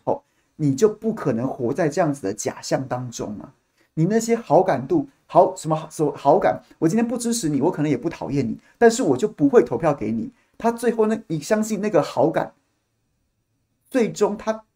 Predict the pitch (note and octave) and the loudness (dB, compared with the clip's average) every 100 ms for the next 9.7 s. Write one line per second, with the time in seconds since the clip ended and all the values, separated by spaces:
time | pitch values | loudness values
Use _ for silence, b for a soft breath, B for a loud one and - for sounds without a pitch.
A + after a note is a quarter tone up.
0 | _ F3 A3 A3+ G#3+ F3 - - G#3+ F3 | _ 0 0 2 0 0 -4 -4 -2 -2
1 | D#3+ C#3 - - - - D3+ - - - | -2 -4 -6 -10 -12 -8 -6 -4 -8 -10
2 | - C#3+ A3 G#3+ G#3 G3+ G3+ G3+ G#3 - | -6 0 2 4 4 4 4 0 0 -6
3 | - D#3+ - A3 - - D#3+ B B _ | -6 -8 -8 -8 -4 0 -2 B B _
4 | A3+ F#3 F#3 F#3 D#3 D3+ F#3 F#3+ G3+ F3 | 2 2 -2 -12 -10 -4 -4 0 2 2
5 | F3 D#3+ - A2 A2 D#3+ C3+ - B2+ - | -2 -6 -6 -6 -6 -4 -4 -4 -6 -8
6 | C#3 - D3 - - A#3 B B G#3+ A3 | -10 -10 -10 -8 -6 -8 B B -2 0
7 | D3+ D3 F#3+ E3 C#3 D#3+ G3+ D3+ C#3+ F3+ | 0 0 0 0 0 -2 -2 -2 2 0
8 | F3+ D3 F3 C#3 A#2 B - E3+ E3+ C#3+ | 0 -2 -2 -2 -4 B -4 -2 0 0
9 | C#3+ F3 F#3 - - - D3 | 4 4 4 2 2 -2 -4